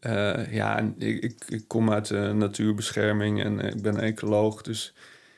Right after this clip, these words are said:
ik had ook wel wat voordelen van, eh, over het bos. En dat is allemaal nieuw en, eh, weinig biodiversiteit. Maar gelukkig heb ik me daar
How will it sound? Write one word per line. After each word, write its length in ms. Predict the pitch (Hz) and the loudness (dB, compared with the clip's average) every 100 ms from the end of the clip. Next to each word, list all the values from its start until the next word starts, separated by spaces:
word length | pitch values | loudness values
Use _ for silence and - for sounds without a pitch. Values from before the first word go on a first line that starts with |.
| _ | _
ik 40 | |
had 160 | - 110 | -6 0
ook 200 | 117 110 | 2 2
wel 320 | 110 113 113 | 4 4 4
wat 180 | 110 110 | 2 0
voordelen 840 | - 117 117 117 113 113 113 107 | 0 4 4 6 6 4 4 2
van, 380 | 104 107 107 104 104 | 0 0 2 4 4
eh, 280 | 104 101 - | 2 2 2
over 260 | 117 107 | 0 2
het 160 | 107 101 | 0 4
bos. 400 | 107 107 110 - | 4 4 2 0
En 140 | 98 | 0
dat 180 | 101 98 | 2 0
is 100 | 98 | -2
allemaal 220 | 95 104 | 0 2
nieuw 480 | 104 104 104 104 104 | 4 4 6 4 4
en, 180 | 98 98 107 | 2 2 2
eh, 60 | 98 | 2
weinig 340 | 104 101 101 | 2 2 -2
biodiversiteit. 880 | 98 101 101 101 101 104 - 104 110 | -4 -4 -2 -4 -4 -6 -6 -2 2
Maar 140 | 110 | 2
gelukkig 360 | - 135 139 - | 2 0 0 -2
heb 120 | 117 | -2
ik 60 | 120 | 2
me 140 | 117 | 4
daar 240 | 117 113 | 6 4